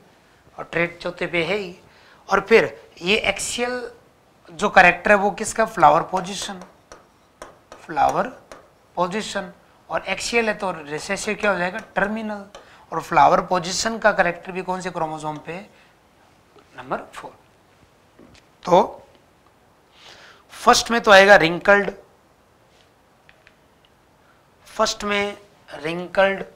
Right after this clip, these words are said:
सेकंड में वॉयलेट, वॉयलेट,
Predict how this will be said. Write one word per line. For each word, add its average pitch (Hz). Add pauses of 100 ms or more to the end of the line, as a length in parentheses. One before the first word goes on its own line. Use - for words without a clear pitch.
(2500)
सेकंड 214
में 214 (100)
वॉयलेट, 180 (1600)
वॉयलेट, 165